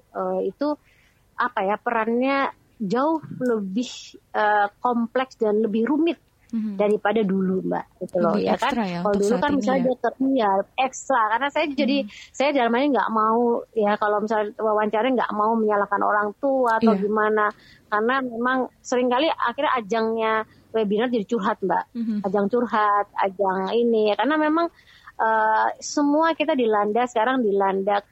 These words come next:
Speaker 1: kelelahan ya, Mbak, ya.
Speaker 2: Mhm.
Speaker 1: Dia cukup lama habis itu. Jadi, eh, ada keluhan dari ibu-ibu yang bekerja, Mbak, khususnya. Dia tuh dulu kan kalau misalnya kalau kerja, dia kerja aja ke kantor, udah kerja aja ya. Dia
Speaker 2: Mhm.
Speaker 1: nggak urusan anak di rumah.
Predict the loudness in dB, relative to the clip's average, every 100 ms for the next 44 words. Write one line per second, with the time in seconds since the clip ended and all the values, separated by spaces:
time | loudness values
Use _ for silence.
0 | _ 0 2 2 0 -2 -2 -6 -6 -2
1 | 2 2 2 -2 -4 -8 -14 -12 -2 0
2 | 0 2 2 2 0 -6 -14 -10 -4 -2
3 | 0 0 0 0 -2 _ _ 0 2 2
4 | 0 0 0 2 2 2 0 -2 _ -20
5 | -12 -2 0 2 2 0 0 0 2 2
6 | 0 0 0 0 0 0 2 2 2 0
7 | -2 -4 -6 _ -2 0 0 2 0 0
8 | -2 -2 -2 0 2 0 -4 -12 -12 -2
9 | 0 0 0 2 2 2 2 0 2 2
10 | 2 2 0 0 0 0 0 0 -2 -2
11 | -4 -2 -2 -2 -4 -4 -4 -2 -2 -2
12 | -6 -4 -4 -2 -2 -2 -4 -4 -2 -4
13 | -2 -4 -4 -4 -2 0 -2 -4 _ -8
14 | -4 -4 -2 -4 -4 -2 -2 -2 -2